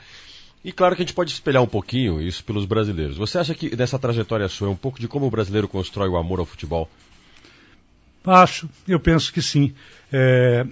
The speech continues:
Speaker 2: não tem como você fugir disso, eu imagino. Eu cresci, é, o, é, vendo o meu pai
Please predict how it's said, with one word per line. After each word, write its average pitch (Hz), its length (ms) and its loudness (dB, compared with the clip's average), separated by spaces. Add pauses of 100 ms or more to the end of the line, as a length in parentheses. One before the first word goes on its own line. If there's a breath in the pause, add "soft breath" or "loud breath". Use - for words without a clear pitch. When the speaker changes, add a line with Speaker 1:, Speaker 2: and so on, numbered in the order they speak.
(140)
Speaker 2:
não 175 220 4
tem 202 200 4
como 180 300 4
você 143 520 4
fugir 113 500 0
disso, 101 640 0
eu 110 220 -2 (260)
imagino. 139 380 2 (760 loud breath)
Eu 185 360 10
cresci, 147 840 4 (600)
é, 147 240 6
o, 151 200 6 (140)
é, 123 380 6
vendo 123 520 4
o 131 60 6
meu 139 220 6
pai 120 400 4